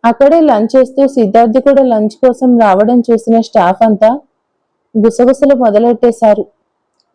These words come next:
"బాస్ భార్గవి మేడంకి డివోర్స్ ఇచ్చేశారట. నీకు తెలిసిందా?" ఆసక్తిగా అడిగింది ఒక అమ్మాయి, పక్కనే ఉన్న అమ్మాయిని. అవును, నేను విన్నాను. ఇంతకు ముందు ఆ నిషాతో కలిసి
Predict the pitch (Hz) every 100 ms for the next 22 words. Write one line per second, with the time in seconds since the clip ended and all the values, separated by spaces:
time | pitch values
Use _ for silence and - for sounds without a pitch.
0 | _ _ 214 220 226 262 - 247 202 214
1 | 269 269 247 208 214 269 247 233 208 247
2 | 269 240 254 247 254 233 214 208 202 _
3 | _ _ _ _ _ _ - 240 240 226
4 | 208 214 262 226 226 311 - _ _ _
5 | _ _ - 214 214 262 262 277 277 269
6 | 202 240 254 240 254 214 208 220 220 202
7 | - _ 214 - 233 262 254 233 196 196
8 | 220 214 208 - _ _ _ _ _ 208
9 | 208 220 226 - _ - 226 208 247 269
10 | 247 233 233 220 - _ _ _ _ _
11 | - 240 254 247 214 214 240 277 233 208
12 | 233 233 269 269 214 202 233 262